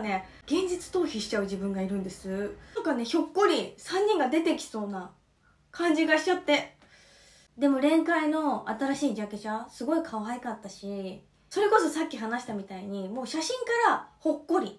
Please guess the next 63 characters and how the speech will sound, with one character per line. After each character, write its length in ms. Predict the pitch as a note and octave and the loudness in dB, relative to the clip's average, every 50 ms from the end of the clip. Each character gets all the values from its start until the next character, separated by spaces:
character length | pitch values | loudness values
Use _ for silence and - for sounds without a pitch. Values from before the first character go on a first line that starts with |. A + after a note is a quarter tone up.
| - _ | -12 _
み 100 | G#3+ G#3 | -8 -6
た 120 | G#3 G3+ F#3+ | -4 -4 -4
い 40 | F#3 | -4
な 80 | F#3 | -4
の 140 | F#3 F#3 F3+ | -6 -8 -10
を 80 | F#3+ - - _ _ _ | -12 -14 -20 _ _ _
感 260 | - - C4 C#4 C4+ C#4+ | -16 -10 -6 -6 -6 -6
じ 100 | - - | -4 -4
取 160 | D4+ D4+ C4 | -4 -2 -2
れ 80 | B3 | -2
る 120 | A#3 G3 D#3+ | -4 -6 -8
じ 80 | - | -10
ゃ 20 | - | -14
ん。 40 | - - - _ _ _ _ _ _ | -16 -20 -20 _ _ _ _ _ _
で、 140 | _ D#4 D4+ | _ -6 -2
昨 160 | - E4+ E4+ | 0 0 2
日、 60 | F4 F#4 F#4+ F#4+ G4 G#4+ A4+ - - - - _ _ _ - | 2 4 4 4 4 4 4 2 0 -6 -14 _ _ _ 4
レ 120 | B3 D4 | 6 6
ン 80 | D4 C#4+ | 6 6
君 120 | B3 A3 | 2 -2
の 120 | G#3 G3+ G3+ | -4 -2 -2
ラ 120 | A3 G#3+ | -4 -4
ジ 120 | G3+ G3+ | -4 -6
オ 80 | F#3+ F#3 | -6 -6
で、 280 | G3+ A3 A3 G#3 - G3+ | -6 -6 -6 -6 -6 -6
レ 100 | G3+ G#3+ | -6 -6
デ 0 | |
ィ 160 | G#3+ B3 B3+ B3 | -4 -4 -4 -2
オ 40 | |
ガ 120 | B3+ C#4 C4+ | 0 0 0
ー 60 | A3+ | 0
デ 80 | G#3+ G3 | -2 -4
ン 80 | G3 | 0
で、 420 | A#3 D4+ E4+ D#4+ C4 - - - - - | 0 2 2 2 0 -2 -4 -4 0 4
音 160 | D#4+ F#4 F#4 | 4 4 6
源 200 | G4+ G4+ G4+ F#4 | 4 4 2 2
の 100 | E4+ D4 | 0 0
方 100 | C4 A3+ | 0 0
は 100 | G3+ F#3+ | -2 -2
ち 100 | F#3+ G#3 | -4 -4
ょ 40 | G3+ | -8
っ 20 | |
と 60 | - | -8
一 180 | F#3+ - - A#3 | -8 -6 -4 -4
通 120 | A#3 A#3 A3+ | -2 -2 -4
り 80 | A3 | -4
聞 160 | G#3+ - - - | -6 -8 -12 -12
か 80 | B3 | -12
せ 120 | - - - | -12 -12 -10
て 100 | - A#3 | -8 -6
も 120 | A3+ A#3 | -6 -4
ら 100 | A#3 A3 | -4 -4
え 60 | A3 | -4
た 100 | A3 A3+ A3 | -4 -6 -6
わ 100 | A3 A3 | -6 -8
け 60 | G3+ | -8
じ 60 | - | -12
ゃ 40 | F3+ | -14
な 80 | F#3 F#3 | -16 -18
い 60 | - | -20
で 80 | - - | -20 -20
す 100 | - - | -20 -20
か。 80 | - | -20